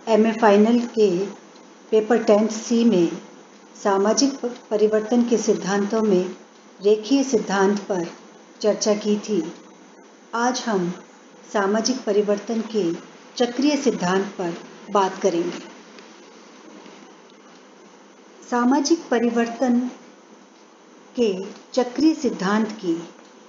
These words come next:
मूल मान्यता यह है कि सामाजिक परिवर्तन की गति और दिशा एक चक्र की भांति है और इसलिए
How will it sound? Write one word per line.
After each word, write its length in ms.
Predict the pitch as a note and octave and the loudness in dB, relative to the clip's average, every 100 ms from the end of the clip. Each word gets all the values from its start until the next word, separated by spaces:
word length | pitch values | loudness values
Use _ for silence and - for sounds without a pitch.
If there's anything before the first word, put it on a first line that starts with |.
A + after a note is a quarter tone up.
| - - | -16 -2
मूल 340 | G#3+ C#4+ F4 | 0 2 2
मान्यता 500 | C4+ G#3+ G#3 A3 A#3 | 0 0 -2 -4 -2
यह 360 | A#3 F#3 F#3+ A3 | -2 0 0 0
है 540 | A3 G#3 F3 - - - - - - | -2 -2 -2 -6 -14 -20 -20 -20 -12
कि 80 | B3 | -8
सामाजिक 680 | - G#3 G#3+ A#3+ C4 D4 | -2 0 2 2 0 -2
परिवर्तन 600 | - G3+ G#3 A3 - B3+ | -2 -2 0 -2 -2 -2
की 160 | A#3 A#3+ | -2 -4
गति 600 | F3 G3+ G3 A3 G#3+ A#3 - - - | 0 -2 -2 -2 -2 -4 -10 -14 -4
और 160 | G#3 | -2
दिशा 480 | F#3 F#3+ - F#3 F3 - - - - A3+ | 0 -2 -2 -4 -4 -10 -20 -20 -8 -2
एक 220 | A3+ - | -2 0
चक्र 340 | C4+ C4+ D#4 | -2 0 0
की 180 | - B3+ | 0 -2
भांति 460 | F#3 G3 F3+ G#3+ G3+ | 0 -2 -2 -4 -2
है 420 | G3+ F3+ F3+ - - - - - A3+ | -2 -2 -4 -10 -20 -20 -20 -10 -4
और 140 | A3 | -4
इसलिए 720 | C#4 C4 - C4 B3 G#3 F#3 | 0 -2 -2 0 2 2 0